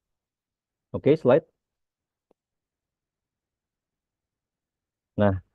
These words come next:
di sini sudah keluar, alhamdulillah Bapak Ibu sekalian, terkait dengan proporsi ranah pemenuhan. Ya, kalau mungkin dulu, eh, di beberapa profesi ada beberapa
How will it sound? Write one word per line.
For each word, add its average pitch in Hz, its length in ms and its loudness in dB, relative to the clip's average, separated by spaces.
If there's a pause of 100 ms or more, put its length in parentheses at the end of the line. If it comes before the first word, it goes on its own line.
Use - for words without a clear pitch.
(960)
di 117 80 2
sini 147 240 -2
sudah 131 240 4
keluar, 113 340 4
alhamdulillah 120 540 0
Bapak 107 200 2
Ibu 104 120 -4
sekalian, 98 640 -2 (160)
terkait 143 320 0
dengan 143 240 -6
proporsi 156 880 -2
ranah 131 400 -2
pemenuhan. 90 560 -6 (400)
Ya, 87 240 -2 (500)
kalau 123 220 6
mungkin 139 320 2
dulu, 139 560 2 (160)
eh, 113 160 -4
di 120 80 0
beberapa 117 400 2
profesi 131 680 -4 (300)
ada 113 640 0
beberapa 113 420 0